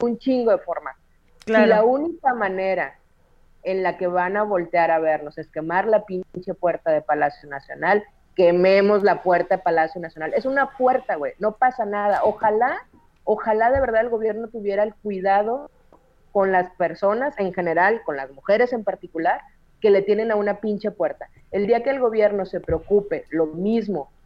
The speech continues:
Speaker 1: por la pintura de Morelos, por el Ángel de la Independencia y por cualquier otro monumento, se preocupe de ese mismo tamaño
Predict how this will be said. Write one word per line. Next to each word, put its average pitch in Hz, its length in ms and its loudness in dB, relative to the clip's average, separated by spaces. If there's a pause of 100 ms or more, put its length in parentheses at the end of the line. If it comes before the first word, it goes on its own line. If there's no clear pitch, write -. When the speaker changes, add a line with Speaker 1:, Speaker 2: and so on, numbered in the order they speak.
Speaker 1:
por 170 160 0
la 165 160 2
pintura 190 400 2
de 220 100 4
Morelos, 175 720 2 (380)
por 170 120 0
el 180 140 4
Ángel 208 320 0
de 220 80 0
la 208 100 2
Independencia 175 880 -2
y 160 100 -4
por 170 140 -8
cualquier 190 300 -2
otro 226 260 -4
monumento, 170 640 -6
se 175 120 -4
preocupe 202 520 -4
de 190 260 2
ese 226 200 2
mismo 240 320 -4
tamaño 165 380 -4